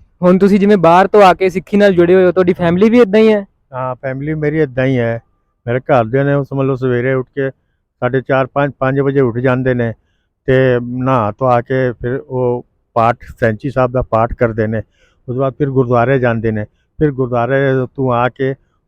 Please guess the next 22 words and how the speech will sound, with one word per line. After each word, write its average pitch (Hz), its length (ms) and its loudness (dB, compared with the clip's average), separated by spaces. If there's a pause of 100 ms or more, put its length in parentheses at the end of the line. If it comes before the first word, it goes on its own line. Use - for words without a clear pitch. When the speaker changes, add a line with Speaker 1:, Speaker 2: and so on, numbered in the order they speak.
Speaker 2:
ਹੋਰ 123 160 0
ਜਪਜੀ 123 320 -4
ਸਾਹਿਬ, 127 240 -2
ਹੋਰ 127 200 -4
ਜਿੰਨੇ 127 280 -2
ਵੀ 139 100 2
ਪਾਠ 123 320 0 (100)
ਨੇ 135 60 -2
ਉਹ 135 80 -2
ਸਾਰੇ 131 340 0
ਕਰਦੇ 110 360 -2
ਨੇ। 104 160 -4 (480)
ਕਰਕੇ 143 260 -6
ਉਹਦੇ 151 200 -6
ਬਾਅਦ 135 300 -10
ਤਾਂ 123 180 -8
ਫਿਰ 143 180 -12 (280)
ਬੈਠਦੇ 120 520 -12
ਨੇ 113 100 -16
ਚੁੱਪ - 300 -20
ਕਰਕੇ। 104 320 -20 (760)
ਹਾਂ, 104 260 -8